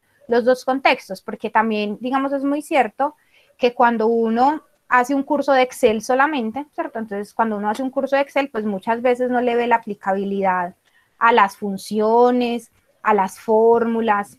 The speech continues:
¿cierto? A las gráficas que uno va trabajando, pero es básicamente porque no tiene el contexto específico en el cual lo está aplicando. Pero cuando uno coge ese Excel y pues cruza la función que me permite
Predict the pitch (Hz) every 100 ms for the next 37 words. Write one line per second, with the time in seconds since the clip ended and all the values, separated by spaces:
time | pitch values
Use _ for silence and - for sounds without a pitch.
0 | _ 262 262 240 226 208 202 185 185 196
1 | 202 240 247 - 214 - - 202 208 247
2 | 277 302 311 285 294 220 208 220 254 254
3 | 214 196 214 247 240 - 208 190 233 233
4 | - 208 202 190 - 226 - 214 196 202
5 | - 214 190 - 180 185 214 226 247 359
6 | 277 190 180 _ _ _ _ _ - 247
7 | 247 262 240 240 240 240 240 262 302 -
8 | 302 285 285 285 277 - 254 208 226 220
9 | - 220 202 190 - - 226 247 226 247
10 | 269 285 _ _ - 226 220 220 220 226
11 | 226 220 254 277 247 208 220 233 214 185